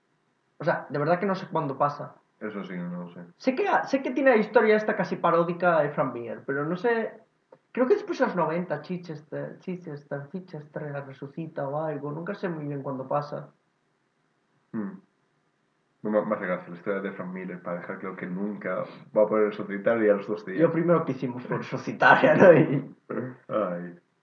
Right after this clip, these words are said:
Speaker 1: Es que sé que luego tiene una etapa de Grey Rucka en los dos mil, que
Speaker 2: Hmm.
Speaker 1: dicen que está bastante bien.
Speaker 2: Hmm. Vamos, Rucka.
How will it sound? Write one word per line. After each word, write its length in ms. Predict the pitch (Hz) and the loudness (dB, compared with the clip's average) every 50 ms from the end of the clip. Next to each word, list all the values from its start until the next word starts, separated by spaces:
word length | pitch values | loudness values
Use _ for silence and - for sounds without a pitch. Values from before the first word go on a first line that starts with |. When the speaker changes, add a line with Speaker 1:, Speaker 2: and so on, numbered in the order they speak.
| _ _ _ _ _ | _ _ _ _ _
Speaker 1:
Es 140 | - 202 - | -2 -2 -2
que 120 | - - - | -2 -10 -6
sé 160 | - 208 196 | -6 -4 2
que 100 | 208 208 | 4 4
luego 260 | 202 214 220 226 226 | 6 6 6 4 4
tiene 160 | 226 226 226 | 2 0 0
una 100 | 226 226 | 0 0
etapa 240 | 220 214 208 - 226 | -2 -2 0 0 0
de 80 | 220 214 | -2 0
Grey 160 | 220 226 214 | -2 -2 -4
Rucka 460 | 175 160 170 175 175 - 165 151 - - - | -2 -2 -4 -4 -4 -6 -10 -10 -12 -16 -14
en 80 | - 160 | -12 -10
los 120 | 160 151 | -10 -8
dos 180 | - 156 151 151 | -10 -12 -10 -10
mil, 220 | 165 165 165 170 165 _ _ _ _ _ _ | -10 -10 -10 -12 -14 _ _ _ _ _ _
que 80 | - 113 | -8 -6
Speaker 2:
Hmm. 60 | 107 | -6
Speaker 1:
dicen 180 | 101 95 - 160 | -4 -6 -6 -8
que 60 | - | -10
está 140 | - - 165 | -8 -6 -6
bastante 320 | 156 151 - 165 156 - 151 | -6 -6 -8 -10 -10 -8 -10
bien. 260 | 143 147 147 147 - - _ _ _ _ _ | -10 -10 -10 -12 -14 -18 _ _ _ _ _
Speaker 2:
Hmm. 160 | - 92 90 - - _ _ _ _ _ | -14 -14 -12 -14 -18 _ _ _ _ _
Vamos, 220 | - 113 101 87 87 | -10 -10 -10 -8 -8
Rucka. 300 | 95 90 - - - | -8 -10 -10 -10 -16